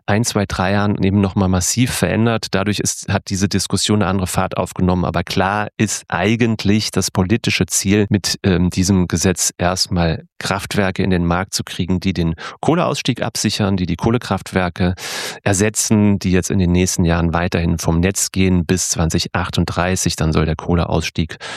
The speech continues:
vollzogen sein. Aber im Großen und Ganzen eigentlich irgendwie ein Gesetz, das sich so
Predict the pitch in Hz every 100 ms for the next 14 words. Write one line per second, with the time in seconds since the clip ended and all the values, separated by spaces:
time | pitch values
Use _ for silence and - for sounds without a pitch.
0 | - - - 90 - 104 104 92 90 87
1 | 87 90 - 98 123 120 101 95 104 -
2 | 98 95 120 110 - 120 110 95 92 92
3 | - - 92 101 - - - - -